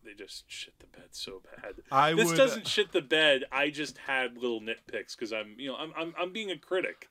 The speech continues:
Speaker 2: I, I
Speaker 1: I, that's what I, we, I have a podcast here.
Speaker 2: I'm wondering which is worse, High Tension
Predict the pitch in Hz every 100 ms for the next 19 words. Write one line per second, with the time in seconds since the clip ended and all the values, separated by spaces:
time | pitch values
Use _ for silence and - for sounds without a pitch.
0 | - 139 147 160 170 180 185 190 170 170
1 | 170 180 - - 196 156 151 165 143 135
2 | 110 - - - 131 151 156 160 143 127
3 | 110 95 _ _ 117 117 127 123 139 113
4 | 117 110 98 - - - - _ _ _
5 | _ _ _ _ _ _ _ - 110 127
6 | - 127 120 - 165 170